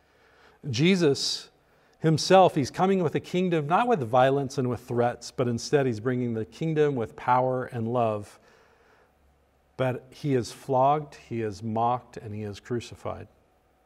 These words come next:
In the early chur-, early church, Stephen is placed in front of men, and we see the Apostle Paul, who at that time was Saul, uh, who was very fervent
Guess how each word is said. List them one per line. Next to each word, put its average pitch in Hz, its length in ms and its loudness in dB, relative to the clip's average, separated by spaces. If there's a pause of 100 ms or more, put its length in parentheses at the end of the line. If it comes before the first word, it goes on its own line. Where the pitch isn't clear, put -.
(800)
In 160 140 4
the 185 100 10
early 175 240 6
chur-, - 320 2
early 175 240 6
church, 156 380 2
Stephen 160 500 2
is 127 120 0
placed 160 420 4
in 131 100 -2
front 170 400 -4
of 127 240 -2
men, 147 440 -2
and 120 380 -4
we 135 160 -6
see 135 460 -6 (960)
the 131 100 0
Apostle 147 420 2
Paul, 143 400 6
who 135 200 2
at 120 100 -2
that 147 240 6
time 131 340 -4
was 113 180 -2
Saul, 151 720 2 (160)
uh, 113 320 -14 (200)
who 127 140 -10
was 117 100 -6
very 139 180 0
fervent 127 800 2